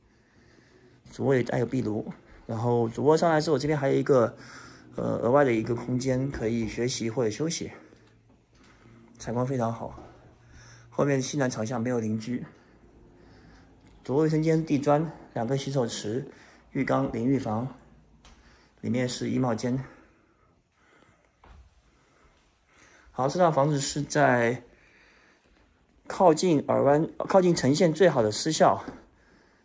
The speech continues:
圣玛格丽塔 Episcopal，靠近这所学校的城市叫 Rancho Santa Margarita，室内两千五百九十尺，占地四千七百尺，三房三卫，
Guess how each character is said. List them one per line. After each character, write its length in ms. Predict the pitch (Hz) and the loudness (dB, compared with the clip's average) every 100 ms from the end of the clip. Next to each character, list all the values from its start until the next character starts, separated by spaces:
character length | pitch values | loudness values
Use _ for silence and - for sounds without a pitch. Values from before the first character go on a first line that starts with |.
| _ - _ _ | _ -20 _ _
圣 240 | - 143 | 2 4
玛 200 | 143 185 | 6 6
格 100 | 185 | 4
丽 60 | 139 | 2
塔 100 | - | 2
Episcopal， 580 | 160 147 127 113 104 - | 0 0 -2 -2 -4 -6
靠 180 | - 170 | -4 -2
近 120 | 156 | 0
这 120 | 151 151 | 0 0
所 100 | 107 | -2
学 160 | 110 | -2
校 320 | - 147 107 - - - - _ _ _ - _ _ _ _ | 0 0 0 -6 -20 -20 -20 _ _ _ -20 _ _ _ _
的 180 | 123 113 | -4 -4
城 240 | - 113 | -4 -6
市 260 | 120 147 120 | -4 -4 -4
叫 640 | 113 131 120 113 107 113 - - _ | -4 -2 2 2 2 -2 -8 -20 _
Rancho 540 | 131 160 185 165 170 | 2 2 2 0 0
Santa 340 | 170 135 127 127 | 0 -4 -2 0
Margarita， 560 | 120 113 131 120 110 - _ _ _ _ _ _ _ _ _ _ _ | 0 0 0 -2 -10 -12 _ _ _ _ _ _ _ _ _ _ _
室 200 | - 196 | -6 0
内 140 | 185 165 | 2 4
两 180 | 131 | 2
千 140 | 117 165 | 2 2
五 40 | |
百 140 | 160 143 | 2 2
九 140 | 113 | -2
十 140 | - | -4
尺， 180 | 135 - | -6 -6
占 200 | - 151 | -2 0
地 80 | 143 | 0
四 160 | 139 135 | -2 -4
千 180 | 131 127 | -4 -4
七 220 | - 175 | -4 -2
百 140 | 131 | -2
尺， 220 | 104 - | -4 -10
三 240 | - 143 147 | -6 -4 -2
房 200 | 123 117 | -2 -6
三 280 | 120 143 151 | -2 -2 0
卫， 240 | 127 - | 0 -2